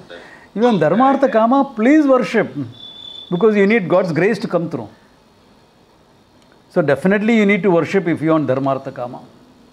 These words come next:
You know, want a job, want a child, want a partner, want a this, definitely. Want money, want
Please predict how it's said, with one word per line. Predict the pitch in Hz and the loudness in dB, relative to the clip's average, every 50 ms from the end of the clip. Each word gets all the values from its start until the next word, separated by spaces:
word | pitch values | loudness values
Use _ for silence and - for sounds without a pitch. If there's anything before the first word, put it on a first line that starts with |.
| _ _ _ _ _ _ _ _ _ _ _ _ _ _ _ _ - - - - - - - - | _ _ _ _ _ _ _ _ _ _ _ _ _ _ _ _ -20 -20 -20 -20 -20 -20 -18 -12
You | 143 151 | -8 -4
know, | 233 254 240 104 - - - _ _ _ _ _ _ | -2 -2 -2 -4 -6 -12 -20 _ _ _ _ _ _
want | - 151 165 165 | -4 -2 0 0
a | 160 | 2
job, | 131 151 165 180 185 180 175 | 2 2 4 4 4 4 2
want | 165 156 151 | 2 2 2
a | 156 147 | 0 2
child, | - 175 180 190 196 180 170 | 2 2 2 2 2 2 2
want | 165 160 160 | 2 2 0
a | 156 | 0
partner, | - 160 160 165 165 208 202 185 | 2 0 0 0 0 -2 0 2
want | 185 170 165 165 | 2 2 2 2
a | 180 | 2
this, | 160 190 208 - - - _ - - - _ - 120 | 2 2 0 -2 -4 -12 _ -20 -20 -20 _ -10 -4
definitely. | 120 135 131 - 175 185 208 202 196 170 131 95 | -4 -4 -2 0 0 0 0 0 0 -4 -6 -6
Want | 107 147 147 160 165 151 | -6 -4 -2 -2 0 0
money, | 151 160 185 202 214 214 | 0 0 0 -2 -4 -2
want | 185 175 160 151 | -2 -2 -2 -4